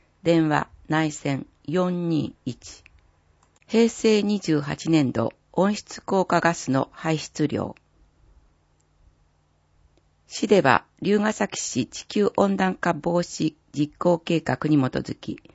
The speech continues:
市の公共施設から排出される温室効果ガス削減の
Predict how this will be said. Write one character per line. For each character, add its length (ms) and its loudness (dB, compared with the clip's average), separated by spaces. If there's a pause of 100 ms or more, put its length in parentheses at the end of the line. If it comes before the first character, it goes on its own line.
(640)
市 240 -2
の 320 2
公 220 0
共 220 0
施 80 -8
設 280 -4
か 120 2
ら 100 2
排 200 -2
出 200 -14
さ 200 -4
れ 100 -4
る 220 -6 (420)
温 200 2
室 240 -10
効 240 -2
果 140 -2
ガ 140 0
ス 60 -6
削 440 0
減 200 4
の 160 4